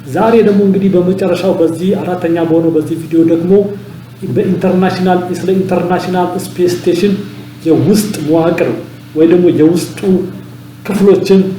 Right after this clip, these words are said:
በሚመለከት ነው እንግዲህ መረጃዎችን የማካፈላችሁ። እንግዲህ በቀጥታ ወደ ኢንተርናሽናል ስፔስ ስቴሽን ጉዞ እናደርግና ውስጡ ገብተን እያንዳንዱን የኢንተርናሽናል ስፔስ ስቴሽን የውስጡን መዋቅሩን፣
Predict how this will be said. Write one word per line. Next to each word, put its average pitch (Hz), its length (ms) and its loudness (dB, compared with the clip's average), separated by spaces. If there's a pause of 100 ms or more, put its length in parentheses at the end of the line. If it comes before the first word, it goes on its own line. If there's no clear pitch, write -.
(460)
በሚመለከት 185 840 2
ነው 175 120 2
እንግዲህ 165 300 2
መረጃዎችን 156 760 2 (440)
የማካፈላችሁ። 185 880 0 (380)
እንግዲህ 226 420 4
በቀጥታ 208 500 -2 (600)
ወደ 165 200 4
ኢንተርናሽናል 185 840 2
ስፔስ 185 360 -2
ስቴሽን 185 420 -2
ጉዞ 160 240 -2
እናደርግና 175 640 2 (840)
ውስጡ 226 300 4 (100)
ገብተን 185 420 4 (640)
እያንዳንዱን 196 880 2
የኢንተርናሽናል 180 920 0 (100)
ስፔስ - 280 -2 (120)
ስቴሽን 175 420 0
የውስጡን 170 560 0
መዋቅሩን፣ 165 640 0